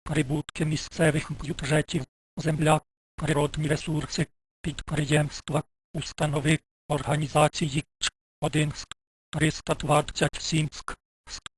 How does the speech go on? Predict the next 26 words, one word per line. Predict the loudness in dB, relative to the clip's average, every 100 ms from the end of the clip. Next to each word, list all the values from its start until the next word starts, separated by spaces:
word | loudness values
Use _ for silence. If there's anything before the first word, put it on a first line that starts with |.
| _ _ -4
тридцять | 0 2 0 0 0 -2
п'ять | 2 4 4 0
Закону | -4 0 0 0 -2
про | -2 -2
власність. | 2 2 2 -2 -4 -6 -14 _ _ _ _ _ _
Однак | -4 0 2 2 0
коло | 0 0 2
об'єктів | 0 0 2 2 2 -4 -4 -4
права | 0 2 4
комунальної | 2 0 0 2 4 4 0 -2
власності | 2 2 2 2 -4 -4 -4 -2
вужче | -2 -2 -2 0
за | 0
коло | 0 2 2
об'єктів | 0 0 2 2 2 -4 -4 -2
права | 0 4 4
державної | 4 0 2 4 4 0 -2
власності. | 2 2 2 0 -4 -4 -4 -4 -4 _ -8
Зокрема, | -4 -4 -2 0 4 4 2 _ _
в | -8
комунальній | -2 -2 0 4 4 4 -2
власності | 0 4 4 2 -4 -4 -4 -2
не | 0 2
може | 2 2
знаходитися | 0 -2 -2 0 0 0 0 0
майно, | 0 0 0 0